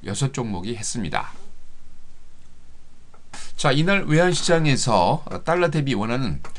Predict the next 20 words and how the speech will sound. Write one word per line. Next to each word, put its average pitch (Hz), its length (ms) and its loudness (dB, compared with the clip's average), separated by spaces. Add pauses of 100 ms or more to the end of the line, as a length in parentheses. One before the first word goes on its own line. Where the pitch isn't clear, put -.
(360)
에, 82 400 -4 (200)
말씀드린 147 500 -2
대로 131 400 0 (1600)
예전에도 120 460 0
얘기했지만 107 800 -2
달러가 151 440 2
빠져나갈 170 520 0
것 123 120 -6
같으면은, 110 680 -4 (480)
에, 85 160 -4
원화 117 440 -2
강세로 113 520 -4
인해서, 92 560 -4 (720)
어, 73 380 -6 (1400)
아, 76 340 -2 (200)
원, 104 280 -4
아, 90 380 -2 (100)
달러 185 300 2
강세로 123 400 0
인해서 98 520 -2